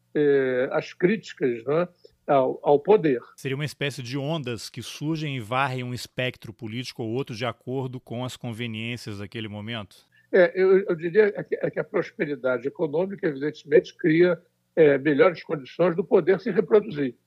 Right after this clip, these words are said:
Speaker 1: né? Os governos, de modo
Speaker 2: Certo.
Speaker 1: geral, que, é, é, administram, é, situações de, de prosperidade,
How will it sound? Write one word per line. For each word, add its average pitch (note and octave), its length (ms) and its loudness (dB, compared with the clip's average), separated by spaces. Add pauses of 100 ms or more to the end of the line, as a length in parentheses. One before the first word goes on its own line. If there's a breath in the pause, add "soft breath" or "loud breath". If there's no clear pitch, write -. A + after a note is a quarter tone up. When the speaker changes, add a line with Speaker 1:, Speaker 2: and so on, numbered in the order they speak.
(180)
Speaker 1:
né? D3 220 4
Os C#3 140 2
governos, C#3 680 0
de A#2+ 80 -6
modo G#2+ 220 0
Speaker 2:
Certo. - 20 -10
Speaker 1:
geral, D3 500 4 (480)
que, A#2+ 300 -2
é, B2+ 500 -2
é, B2 280 -6
administram, C3 1120 -2
é, B2+ 340 2
situações C3+ 760 0
de, A#2+ 220 -6
de B2 60 -2
prosperidade, D#3 920 4